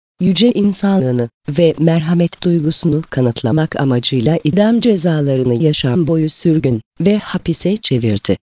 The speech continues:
Herkes de buna inandı. Mithat Paşa ertesi gün bir dostuna elden gönderdiği bir mektupta da şöyle yazıyordu: "Zat-ı Şahane bendenizin ve emsalinin,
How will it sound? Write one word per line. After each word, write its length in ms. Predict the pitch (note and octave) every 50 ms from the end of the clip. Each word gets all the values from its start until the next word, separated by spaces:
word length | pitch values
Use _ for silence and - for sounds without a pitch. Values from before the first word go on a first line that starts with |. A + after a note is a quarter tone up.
| _ _ _ _
Herkes 720 | - - - A3 A3+ A3 A3 - E3 E3 F3 - - - -
de 140 | A3+ F#3+ E3
buna 240 | D3 D3+ D3 C#3
inandı. 480 | - - C3+ C3 A#2+ B2 B2 B2 A#2 B2
Mithat 460 | A2 F#3 - - F#3+ G#3+ A3 - -
Paşa 280 | - A#2+ A#2+ - - D3 -
ertesi 520 | - F3 F#3 F#3 - A3 G#3+ - - C#4+
gün 280 | A3 G#3 G3 G#3+ A#3 G#3+
bir 280 | G3 G#3 A3+ G#3+ F3+ E3
dostuna 480 | E3 D3+ D3 - - F3 F3+ D#3 D3 -
elden 460 | - C#3+ D3 E3 D3+ D3+ C#3+ C#3 C3+ B2
gönderdiği 680 | B2+ B2 A#2 A#2+ A#2+ A#2+ A#2 A2+ A2 - - C3 A#2+ A#2
bir 160 | C#3+ C#3+ A#2+
mektupta 580 | B2+ A#2+ A#2 - - - A#2+ - - D3 C#3+
da 180 | - C#3+ E3 G3 -
şöyle 380 | - - - - F#3 E3 C3 A#2
yazıyordu: 680 | A2 A2+ A2+ A2+ - B2 A2+ G#2+ G#2+ G#2 F#2+ - G#2 - _ _ _ _ _ -
"Zat-ı 400 | - - G3 A3+ A#3+ - A#3 G#3+
Şahane 640 | - - F#3+ F3+ F3 F3 E3+ E3 E3+ - F3 D3+ C#3+
bendenizin 760 | D3 D3+ D3+ C#3 C#3+ C#3+ C#3 B2+ A#2 - - B2 B2 C#3 D#3+ _ _ -
ve 120 | D#3 E3 E3+
emsalinin, 800 | E3 D#3 D#3+ E3 E3+ - - A3+ A3 - C3+ C3 A#2 A2+ G#2+